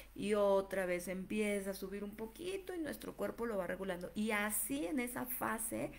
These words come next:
se pasa muchos meses, muchos meses, inclusive años tratando, pero después resulta que mis glucosas ya no son de, de ciento quince, ciento veinte, ya ando en ciento treinta, ya ando en ciento cuarenta,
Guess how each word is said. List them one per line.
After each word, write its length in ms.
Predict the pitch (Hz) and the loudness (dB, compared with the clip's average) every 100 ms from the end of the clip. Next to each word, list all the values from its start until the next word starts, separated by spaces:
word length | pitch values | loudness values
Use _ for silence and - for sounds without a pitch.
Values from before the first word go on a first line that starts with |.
| - - - | -14 -16 -6
se 160 | 208 | -6
pasa 400 | 214 202 220 220 | -2 -2 -2 -2
muchos 680 | 226 226 277 320 320 302 294 | 0 0 0 -2 -2 0 2
meses, 720 | 254 254 440 453 - - - - | 4 4 0 -2 -4 -4 -8 -2
muchos 640 | 208 269 330 - 359 - | 4 4 2 -2 -6 -2
meses, 420 | 285 330 381 262 | -2 -2 -4 -6
inclusive 520 | 190 226 208 - 233 | -4 -4 -2 0 2
años 520 | 220 196 403 339 - - - - - - | 2 0 0 -4 -6 -10 -16 -16 -16 -4
tratando, 680 | 196 185 - 180 175 170 - | 2 2 2 0 0 -2 0
pero 200 | 190 190 | 2 2
después 560 | 208 220 - 269 330 440 - - - | 0 -2 -4 -2 -2 -4 -12 -18 -6
resulta 480 | 220 240 254 254 240 | -2 0 0 0 0
que 100 | 254 | 0
mis 180 | 226 214 | -2 -2
glucosas 800 | 208 202 - 240 247 226 214 294 - - - | -2 -2 -2 0 0 -2 -2 -4 -8 -18 -10
ya 280 | - 226 226 | 0 2 2
no 180 | 226 226 | 0 -2
son 500 | - 240 240 247 247 - | -2 -2 -2 -4 -8 -6
de, 680 | 208 202 196 196 190 180 160 - - - - - - - - - | -2 0 2 0 -2 -4 -8 -12 -20 -20 -20 -20 -20 -16 -12 -6
de 140 | 196 202 | 0 0
ciento 340 | 214 196 190 | 0 -2 -4
quince, 280 | 214 247 254 | -2 -4 -2
ciento 200 | 214 208 | -4 -2
veinte, 240 | 226 226 | -4 -4
ya 240 | 214 185 185 - | -2 -2 -2 -6
ando 280 | 180 180 180 | -6 -6 -6
en 100 | 165 | -6
ciento 300 | 151 139 139 | -6 -6 -6
treinta, 600 | 190 208 233 233 285 - | -4 -4 -4 -4 -4 -4
ya 160 | - 196 | -2 -2
ando 160 | 160 | -2
en 80 | 156 | -6
ciento 300 | - 262 - | -8 -8 -8
cuarenta, 400 | - 214 247 294 | -4 -2 0 -4